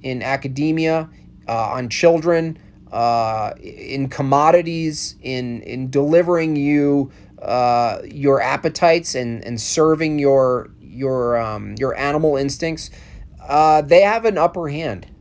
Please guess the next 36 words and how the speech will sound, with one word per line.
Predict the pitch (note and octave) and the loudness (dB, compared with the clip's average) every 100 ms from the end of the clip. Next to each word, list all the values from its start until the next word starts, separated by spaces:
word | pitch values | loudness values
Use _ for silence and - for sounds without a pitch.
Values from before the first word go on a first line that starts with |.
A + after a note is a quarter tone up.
| - | -4
They | C3+ | 2
have | D#3 D#3 | 2 2
an | |
upper | D3 C#3+ C3+ | -2 -2 -2
hand | C3 A2+ F2+ - | -2 -4 -8 -10
when | A#2+ | -10
it | A2 | -8
comes | A#2+ G#2+ | -8 -8
down | A2 A2 | -8 -8
to | G2+ | -12
it. | - - - - - - - - - - | -16 -18 -20 -20 -20 -20 -20 -20 -18 -6
Uh, | A#2+ | 0
they | B2 D#3+ | 4 8
don't | G3 | 8
have | F#3+ D3+ | 4 0
an | - | 0
upper | D#3 D#3 B2+ | 0 2 0
moral | A#2+ E3 G3+ B2 | 4 6 6 4
hand, | G#2+ G#2+ A2 | -4 -8 -4
but | A#2+ A2+ - | -2 -2 -2
they | C3+ | -4
do | C3+ E3+ | 2 4
have | E3 | 4
an | B2+ | 2
upper | B2 C3 B2 | -2 -2 -4
hand, | A#2 B2+ A#2+ A2 - - - - - | -4 -4 -6 -10 -16 -20 -20 -16 -4
uh, | A#2 A2 G#2 G2 F2 - - - - | -2 0 -2 -4 -8 -14 -20 -20 -20
you | B2 | -16
know, | B2+ G2 F#2+ F2 - - - | -12 -8 -10 -12 -20 -20 -16
in | - C3 | -8 -4
the, | C3+ G#2+ | -4 -8
in, | A#2 C3+ B2+ C3 A#2 - - | -10 -8 -8 -8 -10 -16 -18
in | - C3+ B2+ - - - - - | -10 -8 -8 -10 -20 -20 -12 -6
mechanically. | C#3 - D#3+ D3+ - G2 - - - - | -4 0 0 -2 -6 -14 -14 -20 -20 -8
They | B2+ | -6
do. | B2 C3+ - | 0 0 -2